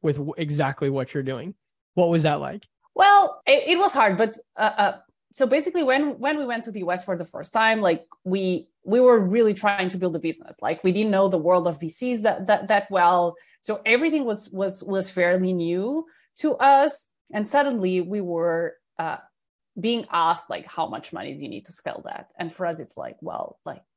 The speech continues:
Speaker 2: I've been working hard to develop products so I can get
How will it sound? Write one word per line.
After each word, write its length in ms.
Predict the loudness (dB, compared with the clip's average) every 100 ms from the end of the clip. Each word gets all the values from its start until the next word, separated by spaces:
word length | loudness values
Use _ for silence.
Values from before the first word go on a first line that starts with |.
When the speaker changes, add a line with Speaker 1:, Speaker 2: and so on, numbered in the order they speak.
| _ _ _ _ _ _
Speaker 2:
I've 160 | -6 -4
been 160 | -6 -6
working 320 | -6 -6 -8
hard 320 | -8 -10 -10
to 120 | -10
develop 340 | -8 -4 -4 -4
products 380 | -6 -6 -6 -6
so 80 |
I 80 | -8
can 160 | -8 -6
get 220 | -6 -6